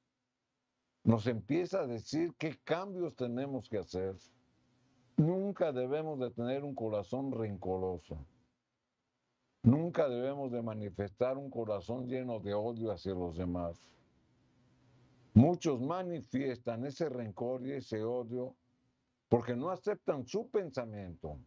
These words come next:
el pensamiento del necio. Y el necio manifiesta, hermanos,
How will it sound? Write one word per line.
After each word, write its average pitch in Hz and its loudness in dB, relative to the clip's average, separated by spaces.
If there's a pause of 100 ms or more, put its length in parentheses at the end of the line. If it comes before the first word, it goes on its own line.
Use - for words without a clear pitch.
el 90 -2
pensamiento 117 -2
del 127 -2
necio. 92 -6 (1900)
Y 131 10
el 139 4
necio 170 -2
manifiesta, 151 -4
hermanos, 113 -6